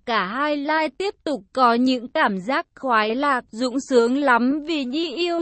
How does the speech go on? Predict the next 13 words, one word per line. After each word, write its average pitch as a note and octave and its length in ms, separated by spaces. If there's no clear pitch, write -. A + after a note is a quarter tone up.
chàng, A#3 280
phải G#3+ 240
đến A3 360
mức E4+ 180
nào B3 320
mới A#3+ 300
có B3 300
thể D4 260
có B3 240
chuyện C4+ 240
này C4+ 240
xảy B3 200
ra. C#4 560